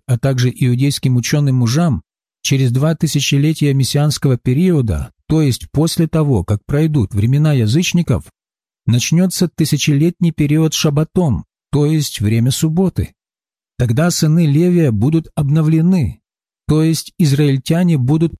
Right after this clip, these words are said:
благословением всему человечеству. Только после этого всё творение будет обновлено.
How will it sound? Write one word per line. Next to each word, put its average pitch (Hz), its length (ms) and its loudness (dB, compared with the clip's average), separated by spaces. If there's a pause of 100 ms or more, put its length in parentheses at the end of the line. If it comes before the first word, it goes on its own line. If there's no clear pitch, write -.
(160)
благословением 151 1000 2
всему 156 340 0
человечеству. 175 880 -2 (580)
Только 175 300 0
после 170 400 0 (100)
этого 156 540 0 (140)
всё - 240 -2
творение 135 560 0
будет 117 340 -2
обновлено. 127 720 0